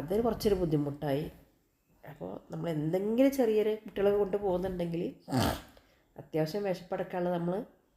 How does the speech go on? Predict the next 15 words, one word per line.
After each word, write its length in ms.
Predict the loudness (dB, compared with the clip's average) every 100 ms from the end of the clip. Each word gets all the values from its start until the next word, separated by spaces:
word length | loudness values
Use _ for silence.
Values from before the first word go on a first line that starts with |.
| _
കരുതിയിരിക്കണം. 680 | -6 -4 -2 -4 -6 -10 -10 _ -6
അതാണ് 200 | -4 0 0
ആദ്യം 200 | 0 -2
ഒന്നാമത് 360 | -2 -4 -4 -4
പറയാനുള്ളത് 400 | -4 -4 -4 -6
കേട്ടോ. 160 | -6 -8 -10 _ _ _ _ _ _ _ _ _ _
ഇങ്ങനെ 180 | -4 0 4
മെയിൻ 140 | 4 6
റോട്ടുമ്മക്കൊക്കെ 480 | 2 2 0 2 4
ചാ-, 260 | 4 2 -2 -2 0
വന്നു 200 | 2 4 4
കഴിഞ്ഞാൽ 300 | 2 0 0
പിന്നെ 180 | 0 0 -2
ഫുഡ് 220 | -4 -2 -2
കിട്ടും. 260 | -2 -4